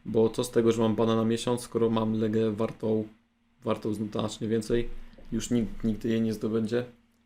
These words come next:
i w jakiś tam sposób jest najlepsza na tym poziomie. Więc było warto,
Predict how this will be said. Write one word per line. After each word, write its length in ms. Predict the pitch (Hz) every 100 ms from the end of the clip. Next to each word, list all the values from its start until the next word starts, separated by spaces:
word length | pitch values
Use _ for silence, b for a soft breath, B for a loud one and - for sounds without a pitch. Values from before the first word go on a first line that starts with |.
| - -
i 100 | 107
w 100 | 107
jakiś 280 | 110 117 -
tam 140 | 113
sposób 460 | - 117 - 107 113
jest 140 | 104
najlepsza 380 | 113 110 110 117
na 60 |
tym 140 | 107 107
poziomie. 360 | 113 110 117 123 - _ _ b b b b b b _
Więc 280 | 117 120 113
było 320 | 107 113 107
warto, 460 | 113 113 - 117